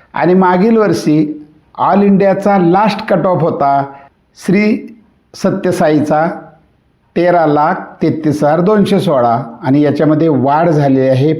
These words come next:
पाच लाख अठ्ठ्याण्णव हजार पाचशे चव्वेचाळीसनी. एकंदर एवढा मोठा फरक पडेल अशी आपल्याला अपेक्षा नव्हती.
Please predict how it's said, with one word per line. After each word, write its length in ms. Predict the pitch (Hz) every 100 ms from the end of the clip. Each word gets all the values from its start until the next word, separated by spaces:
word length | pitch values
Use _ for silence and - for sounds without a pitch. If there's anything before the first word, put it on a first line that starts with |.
| -
पाच 340 | 147 147 160 160
लाख 380 | 123 127 147 -
अठ्ठ्याण्णव 580 | 143 - - 131 139 -
हजार 260 | 117 143
पाचशे 460 | 151 - 123 - 151
चव्वेचाळीसनी. 840 | - 143 131 - 110 104 - 101 - _ _ - _ -
एकंदर 640 | 180 - 226 208 160 156 - - - _ _ - _ -
एवढा 460 | 147 170 180 202 247
मोठा 300 | 214 214 185 151
फरक 280 | 170 160 -
पडेल 300 | 151 185 - -
अशी 220 | 139 175
आपल्याला 460 | 147 220 143 151 185 -
अपेक्षा 440 | 151 156 - -
नव्हती. 400 | 123 120 - 107